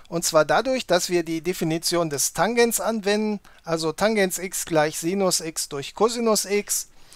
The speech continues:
Allerdings ist da noch ein kleiner Trick notwendig, bevor wir hier die Definition des Tangens anwenden können.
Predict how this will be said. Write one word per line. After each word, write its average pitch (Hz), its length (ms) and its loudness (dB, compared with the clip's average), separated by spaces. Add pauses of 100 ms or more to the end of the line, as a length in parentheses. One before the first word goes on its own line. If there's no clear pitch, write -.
(320)
Allerdings 226 480 4
ist 208 180 -4
da 190 100 12
noch 202 200 6
ein 190 120 0
kleiner 196 440 8
Trick - 280 -4
notwendig, 220 680 4 (200)
bevor 208 380 6
wir 202 80 6
hier 208 280 4
die 175 160 -4
Definition 196 680 2
des 185 180 0
Tangens 185 420 4
anwenden 190 520 2
können. 185 380 6